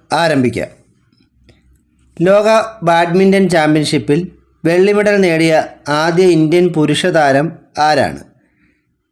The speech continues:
കിഡംബി ശ്രീകാന്ത്. ലോക ബാഡ്മിൻ്റൺ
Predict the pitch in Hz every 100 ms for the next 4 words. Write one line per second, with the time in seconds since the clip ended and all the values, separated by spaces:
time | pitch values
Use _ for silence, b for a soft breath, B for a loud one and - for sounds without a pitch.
0 | - 170 175 180 180 233 - - _ _
1 | - 180 349 147 87 - - _ _ _
2 | _ b b b 151 156 160 170 156 151
3 | 147 165 165 170